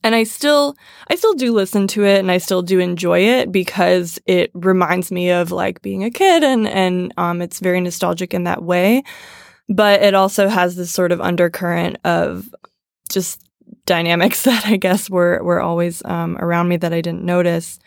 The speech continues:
I think emo kind of ended, you know, it, it's sort of bounded in time, right? But there's, um, actually a big, like, swell right now of,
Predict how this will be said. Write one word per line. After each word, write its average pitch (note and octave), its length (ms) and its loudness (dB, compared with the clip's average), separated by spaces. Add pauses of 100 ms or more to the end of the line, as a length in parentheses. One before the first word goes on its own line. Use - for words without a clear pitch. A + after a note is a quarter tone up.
(640)
I A3 120 2
think G4 260 -2
emo G3+ 460 2 (240)
kind G#3+ 260 -2
of F3 220 -6 (360)
ended, F#3 460 2
you F#3 100 0
know, E3+ 180 2
it, F3 180 0
it's F3+ 180 0
sort F#3 180 2
of F3 120 -4
bounded E3 360 0
in E3 160 0
time, E3 360 -2
right? E3+ 200 2
But F#3 200 0
there's, G3 420 2
um, E3+ 460 -2 (120)
actually G#3 420 2
a F#3+ 100 2
big, E3 400 0
like, D#3+ 340 -8 (480)
swell F3+ 840 2
right F3+ 340 0
now F3 440 2
of, F#3 360 2